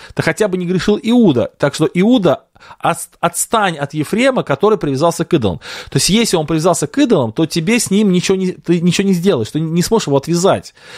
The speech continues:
То есть, слишком большая сила притяжения. Тебе нужно просто от него отстать, чтобы самому не заразиться, чтобы самому не стать привязанным к идолам. Вот. И дальше, смотрите, написано: «Отвратительно пьянство их, и совершенно предались блудодеянию».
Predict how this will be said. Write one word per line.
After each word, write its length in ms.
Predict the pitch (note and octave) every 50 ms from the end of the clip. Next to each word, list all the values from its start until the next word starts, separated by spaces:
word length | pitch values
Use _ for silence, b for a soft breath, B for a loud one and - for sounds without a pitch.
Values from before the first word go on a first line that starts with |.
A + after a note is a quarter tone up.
| B B B
То 60 | -
есть, 100 | C#3 - -
слишком 240 | G3 F#3+ - F3+ D#3
большая 380 | D3+ D#3 - - F#3+ E3 D3
сила 280 | C3+ - - F3+ E3 C#3+
притяжения. 520 | - C3 B2+ - D#3+ D#3+ F3 D#3 A#2+ G2+ - _ -
Тебе 260 | - E3 D#3 F3+ G#3
нужно 220 | G3 G3 F3 D#3+ D#3+
просто 360 | - F3+ G#3 A3+ G#3 - F3
от 100 | C#3+ -
него 180 | D#3 E3 F3 F3+
отстать, 360 | E3+ - - - E3 A#2+ G2+
чтобы 200 | - - D3+ D3
самому 300 | - - C#3+ D3 E3+ G3
не 120 | F3+ C#3+
заразиться, 580 | A#2 B2+ C3 C3+ C3+ C3+ C3 G2+ - - - - B B B B B B
чтобы 180 | - - C3+ C3+
самому 400 | - C#3+ C#3 C#3 C#3+ E3 F#3 F#3+
не 320 | D#3 C#3+ D3 D3+ D3 -
стать 360 | - - - - D3 D3 - -
привязанным 480 | C3+ B2+ B2+ C#3 C3 B2 B2 A#2+ A2+
к 140 | A2 - -
идолам. 300 | C3 G#2 F2 D#2 C#2+ - _ _ _ _ _ B B B B B B B B B B B B B B B B -
Вот. 400 | C3+ C#3+ D#3 D#3 C3 - - _ _ -
И 220 | - F#3 F#3+ F#3+
дальше, 320 | E3 G3+ A3 A3+ - -
смотрите, 420 | F3+ - F#3 F3+ - G3 F#3 - D#3+
написано: 380 | D#3+ D3 - F3+ E3 - D#3+
«Отвратительно 920 | D3+ - - E3+ - F3 F3 F#3 F3 F3 - A#3+ A3+ - - F#3+ F3 E3 D3+
пьянство 560 | - E3+ E3+ G#3 A3+ B3 A#3 - - G3+ G3
их, 420 | - - F3 F3+ F#3 E3+ - - - - - -
и 80 | E3
совершенно 720 | D#3 - E3+ D#3+ D#3+ D#3 D3+ - - G3 G#3 G#3 G3 F#3+ F#3
предались 580 | - - E3 D3+ C#3 C3+ D#3 D#3+ D#3+ D#3+ C#3 -
блудодеянию». 760 | C3+ C#3+ C#3 C#3 C#3 C#3 C#3+ D3 D3 C3+ G#2+ F#2 F2+ E2+